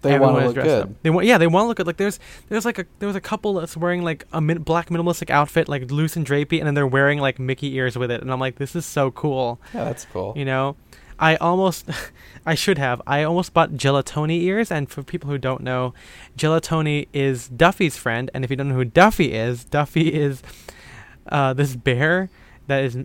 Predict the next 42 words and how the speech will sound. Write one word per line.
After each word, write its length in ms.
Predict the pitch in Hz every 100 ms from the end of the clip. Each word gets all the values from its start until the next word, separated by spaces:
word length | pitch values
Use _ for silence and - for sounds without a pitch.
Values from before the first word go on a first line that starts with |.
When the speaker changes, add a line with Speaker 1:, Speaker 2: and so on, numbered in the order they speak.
| -
Speaker 2:
it's 120 | 147
supposed 220 | - 196
to 60 | 233
be 40 | 160
Mickey 280 | 151 170
Mouse's 360 | 147 131 - 127
teddy 240 | - 127
bear, 320 | 120 127 120 - - - - -
who 180 | - 135
has 140 | 131 120
Speaker 1:
Okay. 100 | 147
Speaker 2:
come 160 | 139
to 100 | 135
life 260 | 123 123 139
or 20 |
whatever. 300 | 131 127 123
And 380 | 123 131 131 135 - - - - - -
in 140 | 180
Japan, 520 | 156 160 160 156 165 160 - - 127
Duffy's 360 | 151 151 175
gotten 180 | 160 151
super 260 | - 170 160
popular 640 | 156 147 180 190 220 240 - _ - -
that 160 | 147 147
they 80 | 165
even 260 | 170 165
have 440 | 147 151 151 143 143
Du-, 200 | 147 139
you 140 | 160
can 120 | 147 147
meet 140 | 147
Duffy 280 | 151 147 143
at 40 |
California 400 | - 143 160 143
Adventure, 560 | 123 139 135 - 165 165 - - - - 156
and 240 | 147 135
the 120 | 139
line 280 | 127 135 135
is 120 | 127
always 380 | - 131 147 143
Japanese 460 | 147 139 147 151 -
people. 440 | 160 - 196